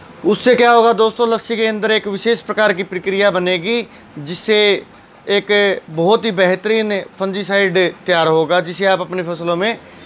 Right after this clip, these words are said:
प्रयोग कर सकते हैं। दोस्तों, अगर बात की जाए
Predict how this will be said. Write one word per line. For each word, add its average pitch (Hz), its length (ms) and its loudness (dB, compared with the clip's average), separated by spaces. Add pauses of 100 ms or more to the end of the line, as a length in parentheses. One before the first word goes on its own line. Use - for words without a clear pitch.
(200)
प्रयोग 196 280 6
कर 180 120 2
सकते 156 360 -2
हैं। 147 160 0
दोस्तों, 214 280 0
अगर 233 180 2
बात 220 300 2
की 220 160 -4
जाए 226 340 2